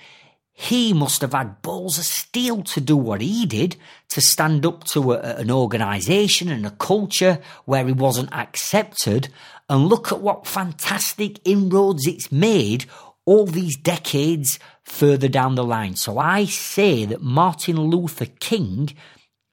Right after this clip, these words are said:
is a great leader. Rule number eight, lead by example.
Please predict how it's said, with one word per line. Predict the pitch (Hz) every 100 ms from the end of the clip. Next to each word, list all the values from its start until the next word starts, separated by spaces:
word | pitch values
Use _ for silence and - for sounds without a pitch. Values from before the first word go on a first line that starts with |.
| _ -
is | 123
a | 120
great | 110 123 120
leader. | 110 101 90 85 - _ _ _ _ _ _ _ _ _ _ -
Rule | 131 190 190 190 - _ _ _ _ _
number | 113 117 143 135 135 131 - _ _
eight, | - 110 90 - - - _ _ _ _ _ _ _ -
lead | 104 151 185 185 151 - _ _ -
by | 127 120 113 107 - _ -
example. | 104 101 101 98 110 104 92 98 85